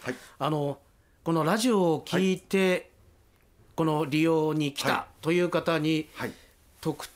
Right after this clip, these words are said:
Speaker 2: 典をつけていただけると
Speaker 1: あ、はい、もちろんです。
Speaker 2: 聞いたんですが。
Speaker 1: えー、先着、このラジオを聞いた方で、えー、先着三十名の方に、え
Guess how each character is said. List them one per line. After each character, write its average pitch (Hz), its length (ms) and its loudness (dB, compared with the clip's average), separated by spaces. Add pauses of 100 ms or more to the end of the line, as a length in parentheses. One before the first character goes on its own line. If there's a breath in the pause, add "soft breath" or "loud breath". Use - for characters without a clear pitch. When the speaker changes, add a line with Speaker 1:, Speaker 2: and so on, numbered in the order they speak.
(140)
Speaker 2:
典 220 500 0
を 214 120 0
つ - 180 -10
け 208 160 -2
て 185 260 0
い 160 100 2
た 175 240 -4
だ 175 260 -2
け 165 260 -2
る 180 140 -4
と 196 160 0
Speaker 1:
あ、 - 20 4
は 175 100 4
い、 - 60 2
も 113 160 0
ち 143 120 -2
ろ 117 120 2
ん - 40 -2
で - 100 0
す。 107 180 -4
Speaker 2:
聞 85 60 -2
い - 20 -4
た - 0 -
ん - 20 -4
で - 60 -4
す - 0 -
が。 107 340 -6 (200)
Speaker 1:
え 82 220 -8
ー、 - 20 -12
先 208 420 -4
着、 190 340 -2
こ - 140 -6
の 175 80 2
ラ 202 120 2
ジ 151 120 -2
オ 120 60 2
を 104 60 0
聞 101 200 -6
い 85 40 -10
た - 420 -2
方 90 220 -4
で、 110 300 0
え 82 180 -4
ー、 - 20 -12
先 190 240 -2
着 175 240 -4
三 240 340 -2
十 226 240 0
名 107 160 2
の 82 140 -4
方 78 280 -10
に、 82 260 -10 (380)
え 65 920 -8